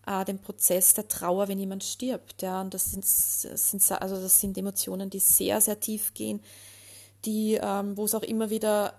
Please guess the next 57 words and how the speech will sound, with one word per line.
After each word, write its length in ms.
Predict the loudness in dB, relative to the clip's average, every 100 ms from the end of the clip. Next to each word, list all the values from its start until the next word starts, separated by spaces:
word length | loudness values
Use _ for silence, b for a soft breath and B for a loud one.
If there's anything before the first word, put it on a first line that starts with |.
| _ _
wo 140 | -4 -4
auch 100 | -2
immer 200 | -2 0
wieder 140 | 0
Momente 380 | -2 -4 -2 2
sein 300 | 2 2 -4
werden, 240 | -4 -4
wo 40 | -6
man 80 |
das 120 | -8 -8
Gefühl 360 | -10 -6 -4
hat, 140 | -4 -6
okay, 240 | -10 -8
man 180 | -8 -8
ist 120 | -8
jetzt 160 | -8 -8
schon 280 | -8 -8
zwei 220 | -6 -6 -6
Schritte 420 | -8 -8 -8 -8
f-, 600 | -10 -14 -14 -10 -10 -10
also 220 | -8 -8 -6
nach 120 | -6
vorne 300 | -2 -2 -2
gegangen 420 | -6 -6 -6 -6
und 160 | -8 -10
dann 80 | -10
geht 180 | -10 -8
man 60 |
irgendwann 220 | -6 -6
wieder 120 | -6 -8
drei 280 | -6 -4
Schritte 320 | -4 -8 -8 -4
zurück 400 | -2 -2 -6 -12 B B B B B B B -12
und 120 | -6
hat 140 | -4 -2
das 120 | -4
Gefühl, 240 | -4 -4
man 100 | -4
fängt 260 | -4 -6 -4
jetzt 140 | -4
wieder 120 | -2
bei 120 | -2 -2
Null 240 | 0 -2
an, 260 | -2 -4 -4
aber 180 | -6 -6
das 200 | -6 -4
ist 280 | 0 0 -2 -8
nicht 240 | -8 -4
so, 200 | -4 -2
weil 140 | -6 -6
man 120 | -6
dann 240 | -8 -10 -12 -8
eher 260 | -4 -4
schon 320 | -4 -6 -8 -10
eigentlich 320 | -10 -8 -10
im 80 | -8
Vorfeld 500 | -6 -4 -2 -4